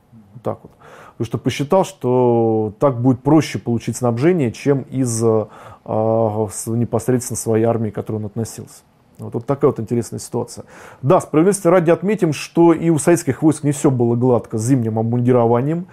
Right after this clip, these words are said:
А, действительно, не все, а, дивизии, все подразделения получили необходимое снаряжение к началу холодов.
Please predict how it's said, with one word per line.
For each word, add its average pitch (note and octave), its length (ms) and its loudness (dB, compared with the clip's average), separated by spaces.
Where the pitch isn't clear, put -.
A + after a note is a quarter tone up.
А, B2+ 320 2
действительно, C3 800 0
не D3 200 0
все, C#3+ 520 2
а, A#2 720 2
дивизии, A#2+ 500 0
все - 180 -2
подразделения A#2 680 -2
получили A2+ 960 -2
необходимое A#2 680 -2
снаряжение A2+ 840 -2
к A2 460 -6
началу A2 1160 -2
холодов. A#2 560 -2